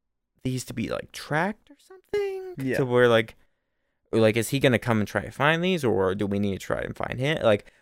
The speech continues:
Speaker 1: what's the, what's the rule of thumb that we can just be like, "And these are ours now"?
Speaker 2: Yeah, yeah.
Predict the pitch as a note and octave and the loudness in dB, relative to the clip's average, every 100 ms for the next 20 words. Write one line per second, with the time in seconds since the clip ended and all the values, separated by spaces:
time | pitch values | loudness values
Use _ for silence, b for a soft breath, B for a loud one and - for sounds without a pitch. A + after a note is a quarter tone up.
0 | b G#3 A3 - B3 G#3+ C3+ - D#3 - | b 4 4 8 10 10 6 2 2 4
1 | A#3+ G#3 F3+ D3 - G#2 C2 G#1+ G2+ F2 | 4 6 6 4 4 2 0 0 4 4
2 | G#2 G#2 G#2+ G#2 - G#2+ G#2 - C#3 C#3 | 4 2 0 0 -2 -2 -2 -2 4 6
3 | C3 A#2 G2+ - G#1+ - - - G#2+ _ | 6 2 0 -2 -4 -4 -8 -8 -10 _
4 | - D#3 G2+ - | 0 2 2 -2